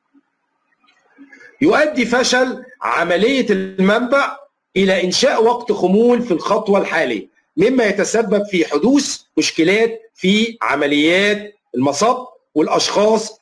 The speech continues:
أو الآلات في انتظار الانتهاء من دورة العمل. طب كيف تقلل من نفايات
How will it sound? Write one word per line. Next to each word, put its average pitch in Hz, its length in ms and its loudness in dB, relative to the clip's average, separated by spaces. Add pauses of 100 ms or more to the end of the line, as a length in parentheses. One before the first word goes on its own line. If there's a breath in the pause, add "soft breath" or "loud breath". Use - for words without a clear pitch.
(100)
أو 143 120 2
الآلات 170 560 0 (220)
في 143 60 -4
انتظار 180 800 0 (200)
الانتهاء 151 760 0
من 135 140 -4
دورة 180 400 2 (460)
العمل. 117 300 -4 (960)
طب - 220 -6
كيف 226 260 -2
تقلل 233 840 -2
من 156 160 0
نفايات 196 760 0